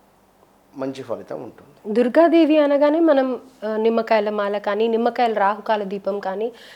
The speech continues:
Speaker 2: ఇలాంటివి చూస్తూ ఉంటాం కాబట్టి
Speaker 1: అవును.
Speaker 2: మీరు చెప్పేది కూడా ఇప్పుడు ప్రత్యేకంగా నిమ్మకాయల దీపం
Speaker 1: ఓకే.
Speaker 2: అన్నమాట.
Speaker 1: అయితే ఇక్కడ కొందరు, అంటే అంటున్నాను అని కాదు, ఎవరి, ఆ, విధి విధానాలు కానీ ఎవరి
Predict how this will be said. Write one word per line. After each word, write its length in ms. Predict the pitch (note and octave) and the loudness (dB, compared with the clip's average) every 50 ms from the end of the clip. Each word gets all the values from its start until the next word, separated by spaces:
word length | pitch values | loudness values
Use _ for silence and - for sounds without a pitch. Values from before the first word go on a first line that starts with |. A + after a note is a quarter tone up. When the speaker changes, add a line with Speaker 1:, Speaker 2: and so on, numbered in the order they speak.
| - _ | -12 _
Speaker 2:
ఇలాంటివి 540 | A3+ A#3 A#3+ A#3+ A#3 A#3+ B3 - - - A3+ | 2 4 4 4 4 2 -4 -6 -6 -6 -6
చూస్తూ 300 | A3+ A3 A3+ - - A#3+ | -6 -6 -6 -6 -2 -2
ఉంటాం 340 | A#3 A3 A3 A3 A3+ G#3+ G#3+ | -2 -2 -2 -4 -6 -6 -6
కాబట్టి 380 | G#3 G#3 G3+ G3 A3+ A3+ D4+ | -6 -8 -6 -6 -6 -6 -4
Speaker 1:
అవును. 100 | C#4+ B3+ | -4 -2
Speaker 2:
మీరు 160 | A#3+ A#3+ B3 B3 | -2 -2 -2 -2
చెప్పేది 480 | A#3+ - A#3 A3+ - - A3+ A3 G#3+ | 0 -2 -4 -4 -2 -4 -4 -4 -4
కూడా 220 | G#3+ - A3 C4+ E4+ | -8 -8 -6 -6 -6
ఇప్పుడు 200 | E4+ - C4 A3+ | -4 -4 -6 -8
ప్రత్యేకంగా 680 | - - F3+ - _ A#3+ B3 B3+ B3 B3 B3 C4 D4+ | -8 -10 -16 -10 _ -4 -4 -2 -2 -4 -4 -4 -2
నిమ్మకాయల 500 | F4 D#4+ A3+ G3+ G3 F#3+ F#3 - F3+ E3+ | -2 -2 -2 -2 -4 -6 -6 -8 -10 -10
దీపం 240 | E3 D#3+ D#3 - G3+ | -10 -14 -16 -16 -16
Speaker 1:
ఓకే. 100 | - - | -16 -16
Speaker 2:
అన్నమాట. 360 | - - - - - _ - _ _ _ _ _ _ _ _ _ - | -16 -18 -20 -20 -20 _ -20 _ _ _ _ _ _ _ _ _ -6
Speaker 1:
అయితే 160 | E3 D#3+ F3+ | -4 -4 -4
ఇక్కడ 480 | F3 - E3+ E3+ D#3 A#2+ A2+ A#2 C3 - - - _ _ _ _ _ | -2 2 4 4 4 4 0 -6 -8 -10 -14 -20 _ _ _ _ _
కొందరు, 500 | - D3 D3+ D#3 D#3 D3 B2+ A#2 A2+ A#2+ - - _ _ _ _ _ _ _ _ _ C#3 | -2 2 4 4 2 2 0 -4 -6 -10 -12 -20 _ _ _ _ _ _ _ _ _ -14
అంటే 140 | C3+ C3 - | -8 -8 -8
అంటున్నాను 640 | - - A#2 B2 A#2+ D#3 D3 D3+ D3+ D3 D3 D3+ | -6 -6 -10 -8 -6 -4 -2 0 0 0 2 0
అని 140 | D3+ C#3+ C#3+ | -2 -2 -2
కాదు, 320 | C3+ C#3 B2+ B2+ D3 D#3+ E3+ | -2 -2 -2 -2 -2 -6 -6
ఎవరి, 800 | C3+ A#2 B2 C3 C3 C3+ C3 B2+ B2+ B2+ B2 B2 A#2+ A#2+ A#2 - - _ _ _ _ _ _ _ _ _ _ _ - | -4 -2 -2 0 -2 -2 -4 -6 -8 -8 -8 -10 -10 -12 -14 -18 -20 _ _ _ _ _ _ _ _ _ _ _ -20
ఆ, 220 | A2+ A2 G#2+ A2 A2 | -18 -16 -14 -12 -8
విధి 180 | A2+ C3 B2+ C#3+ | -8 -4 -4 -2
విధానాలు 520 | C3 C3+ B2 C3+ C3+ C3+ C3+ C3+ C3+ C3 | -4 -2 -2 -2 -2 -2 -2 -2 -4 -4
కానీ 280 | A#2+ B2 B2 B2+ D3+ D3+ | -4 -6 -6 -6 -4 -4
ఎవరి 600 | B2+ B2 B2+ B2+ B2+ B2 A#2 A#2 A2+ A2 G#2+ G#2+ | -2 -2 -2 -4 -4 -6 -8 -10 -10 -10 -12 -12